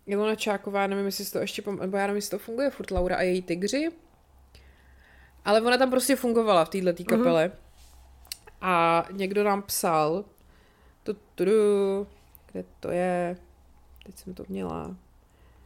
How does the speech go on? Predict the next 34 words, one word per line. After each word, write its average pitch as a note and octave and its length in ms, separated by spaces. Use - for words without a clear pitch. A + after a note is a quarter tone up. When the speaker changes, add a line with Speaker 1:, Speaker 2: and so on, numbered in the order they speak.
Speaker 1:
Ježiši, F#3+ 720
říkej G3 220
něco. F3+ 300
Tady. F#3+ 180
Když A3+ 160
jsem E4 340
dělal B3+ 260
školu C4+ 280
v A#3+ 60
Litvínově F3+ 760
a F3+ 220
chodil G3+ 280
jsem G#3 160
na G#3+ 60
praxi G3+ 340
do G#3+ 80
Chemopetrolu, F3 680
eh, F#3 180
na F#3+ 120
jednom A#3+ 180
pracovišti G#3 460
dělal A3 240
chlápek, F#3+ 420
který G3+ 260
hrál G#3 200
kdysi G#3 260
na G3+ 100
saxofon G#3 540
v G#3 60
kapele F#3+ 460
Laura F#3 340
a - 40
její G3 240
tygři. F#3 400